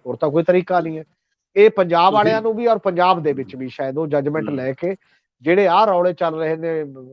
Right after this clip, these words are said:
Speaker 1: ਭਾਰਤਮਾਲਾ ਪ੍ਰੋਜੈਕਟ ਦੇ, ਸ਼ਾਇਦ ਇਹਦੇ 'ਚ ਹੈਲਪ ਹੋ ਜੇ ਕੁਛ ਨਾ ਕੁਛ,
Speaker 2: ਹਾਂ,
Speaker 1: ਉਹ
Speaker 2: ਬਿਲਕੁਲ।
Speaker 1: ਬਰਾਬਰੀ ਵਾਲਾ ਤੇ ਬਾਕੀ ਦੇ ਮਾਮਲੇ 'ਚ, ਕਿਉਂਕਿ ਸੁਪਰੀਮ ਕੋਰਟ
Speaker 2: ਇਸ
Speaker 1: ਦੀ ਜੱਜਮੈਂਟ ਤਾਂ ਲਾਅ ਬਣਦੀ ਹੈ।
Speaker 2: ਹਾਂ,
Speaker 1: ਤੇ ਜੇ ਇੱਕ
Speaker 2: ਸੁਪਰੀਮ
Speaker 1: ਸੂਬੇ
Speaker 2: ਕੋਰਟ ਦੀ
Speaker 1: ਲਈ ਨਹੀਂ ਹੁੰਦੀ,
Speaker 2: ਜੱਜਮੈਂਟ
Speaker 1: ਉਹ
Speaker 2: ਨੂੰ
Speaker 1: ਸਾਰੇ ਸੂਬਿਆਂ ਲਈ।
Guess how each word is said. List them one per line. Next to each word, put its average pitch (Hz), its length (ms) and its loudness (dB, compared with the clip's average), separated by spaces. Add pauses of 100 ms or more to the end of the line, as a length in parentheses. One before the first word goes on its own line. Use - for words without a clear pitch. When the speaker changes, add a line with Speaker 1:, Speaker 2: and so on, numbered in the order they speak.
(460)
Speaker 1:
ਭਾਰਤਮਾਲਾ 151 500 -2
ਪ੍ਰੋਜੈਕਟ 131 460 -10
ਦੇ, 170 200 -6 (260)
ਸ਼ਾਇਦ 190 360 2
ਇਹਦੇ 220 180 4
'ਚ 220 80 -6
ਹੈਲਪ 156 340 -4
ਹੋ 151 140 -4
ਜੇ 147 120 -4
ਕੁਛ 143 220 -12
ਨਾ 143 120 -10
ਕੁਛ, 139 280 -12
Speaker 2:
ਹਾਂ, 135 120 -6 (400)
Speaker 1:
ਉਹ - 0 -
Speaker 2:
ਬਿਲਕੁਲ। 156 300 -2
Speaker 1:
ਬਰਾਬਰੀ 147 400 0
ਵਾਲਾ 143 220 2
ਤੇ 143 140 -4
ਬਾਕੀ 135 300 -6
ਦੇ 123 120 -16
ਮਾਮਲੇ 120 320 -20
'ਚ, 131 100 -14
ਕਿਉਂਕਿ 185 260 -2
ਸੁਪਰੀਮ 175 320 -4
ਕੋਰਟ 202 160 4
Speaker 2:
ਇਸ 180 60 -2
Speaker 1:
ਦੀ 202 80 -2
ਜੱਜਮੈਂਟ 185 380 -2
ਤਾਂ 208 120 0
ਲਾਅ 170 240 2
ਬਣਦੀ 156 380 -4
ਹੈ। 156 60 -14 (760)
Speaker 2:
ਹਾਂ, 110 80 -6
Speaker 1:
ਤੇ 143 100 -2
ਜੇ 151 180 0
ਇੱਕ 156 120 -4
Speaker 2:
ਸੁਪਰੀਮ 143 200 -2
Speaker 1:
ਸੂਬੇ 143 100 2
Speaker 2:
ਕੋਰਟ 185 100 4
ਦੀ 190 60 2
Speaker 1:
ਲਈ 185 60 4
ਨਹੀਂ 208 40 4
ਹੁੰਦੀ, - 120 2
Speaker 2:
ਜੱਜਮੈਂਟ 185 200 0
Speaker 1:
ਉਹ 190 60 2
Speaker 2:
ਨੂੰ 143 80 -6
Speaker 1:
ਸਾਰੇ 156 200 2
ਸੂਬਿਆਂ 131 320 -8
ਲਈ। 104 100 -20